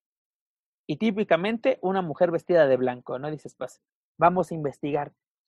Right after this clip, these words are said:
qué pasó, ¿no? Vamos con estas personas, ¿no? ¿Con quiénes hablé?". Hablé con Nitro, hablé con, hablé con el señor Juan Vaz, que era elemento de seguridad, no sé si continúe siendo parte de este equipo, pero yo hablé con él, con el señor Poncho Peñalosa, muchos lo conocerán como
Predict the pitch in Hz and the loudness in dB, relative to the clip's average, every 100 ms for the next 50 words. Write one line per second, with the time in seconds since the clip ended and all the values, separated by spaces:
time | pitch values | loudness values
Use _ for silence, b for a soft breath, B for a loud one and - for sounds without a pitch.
0 | _ 165 156 139 127 131 135 151 180 175 | _ -4 -2 -4 -4 -4 -2 0 0 -2
1 | - 147 151 156 - - 135 143 131 127 | -6 -6 -4 -4 -4 -6 -6 -8 -8 -8
2 | 156 240 _ _ _ 185 175 233 226 - | -6 -8 _ _ _ -4 -2 0 2 4
3 | 190 196 147 143 143 - 131 180 208 190 | 4 4 2 2 -2 -6 -6 -4 2 4
4 | 165 175 - _ _ - 147 139 147 147 | 4 0 -14 _ _ -6 -2 -2 -2 0
5 | 151 139 139 143 135 143 135 131 127 135 | 0 2 0 0 -2 -2 -4 -8 -4 -2
6 | 151 135 147 180 - - 156 143 139 143 | 0 4 6 6 4 2 4 4 0 -4
7 | 139 139 151 160 156 165 151 156 139 131 | -4 2 4 4 0 -6 -8 -6 -8 -6
8 | 135 143 156 143 151 147 139 - 143 139 | -6 -2 -2 -2 -4 -6 0 2 2 0
9 | 139 - - 165 156 202 - _ _ _ | -4 -4 -8 -8 -2 -4 -4 _ _ _
10 | _ _ - 139 131 127 - 131 135 127 | _ _ -4 0 0 0 0 0 0 -4
11 | 127 139 147 156 - _ _ - 151 143 | -6 -2 -2 -4 -10 _ _ 0 0 0
12 | 151 156 - 160 151 - 135 131 143 156 | 2 2 4 0 0 -4 -2 0 0 0
13 | 151 151 143 135 139 131 139 139 147 135 | -4 -4 -4 -4 -4 -4 -4 -4 -6 -4
14 | 131 | -4